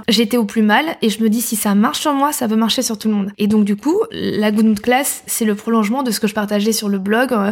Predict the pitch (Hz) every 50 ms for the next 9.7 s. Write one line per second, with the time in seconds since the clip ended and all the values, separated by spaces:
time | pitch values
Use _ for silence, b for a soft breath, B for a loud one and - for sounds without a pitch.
0 | 202 - 214 202 208 202 208 208 202 202 196 - - 214 202 196 196 202 - -
1 | 220 214 208 208 214 208 202 196 202 202 185 175 185 185 185 185 196 214 233 240
2 | 247 254 254 247 - 214 208 196 190 190 - 202 196 208 208 - - 240 - 233
3 | 214 202 208 196 190 190 - - 226 214 202 196 190 190 190 190 190 185 185 196
4 | 196 226 233 240 240 220 208 196 196 - - 233 214 208 220 214 202 208 - -
5 | 294 349 - - 269 - - 214 208 190 202 196 196 196 240 247 214 190 185 185
6 | - - 262 254 233 226 226 226 214 202 190 185 185 190 196 190 180 - 208 196
7 | 190 190 202 233 262 240 226 202 - 190 180 - - 220 214 220 254 285 285 277
8 | 254 220 202 202 - 226 208 - 262 254 208 247 240 226 - 240 262 277 262 320
9 | 311 302 311 320 262 - 269 254 247 269 302 330 339